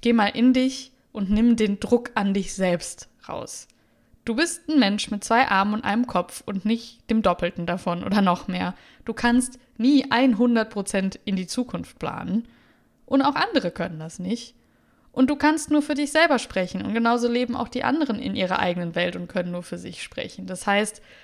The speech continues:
setz dich nicht unter Druck mit Erwartungen an dich selbst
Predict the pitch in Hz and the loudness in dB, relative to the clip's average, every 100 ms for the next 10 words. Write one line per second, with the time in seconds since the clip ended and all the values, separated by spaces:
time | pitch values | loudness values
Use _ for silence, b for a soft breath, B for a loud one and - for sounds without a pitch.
0 | b - 233 - 277 294 269 247 240 240 | b -2 -2 -2 2 2 2 0 0 -2
1 | 226 226 208 202 196 190 226 262 262 254 | -6 -4 -4 -4 -4 0 2 2 2 0
2 | 240 247 - 185 185 - - | -2 -2 -2 0 0 -2 -16